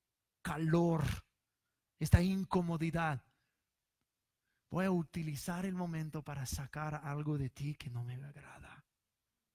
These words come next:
Y eso es lo que voy a echar al fuego, pero a ti te voy a salvar. Ni a humo vas a oler. Cuando pasamos por el fuego,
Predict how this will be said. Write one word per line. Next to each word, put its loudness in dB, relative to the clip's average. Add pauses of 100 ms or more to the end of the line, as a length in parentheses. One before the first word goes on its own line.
(840)
Y 2
eso 0
es 2
lo 4
que 0
voy 0
a 0
echar -4
al -4
fuego, -6
pero -6
a -12
ti -4 (120)
te -6
voy -4
a -10
salvar. -16 (520)
Ni 0
a -2
humo 2
vas -4
a -6
oler. -10 (1600)
Cuando 2
pasamos 0
por -2
el 0
fuego, 0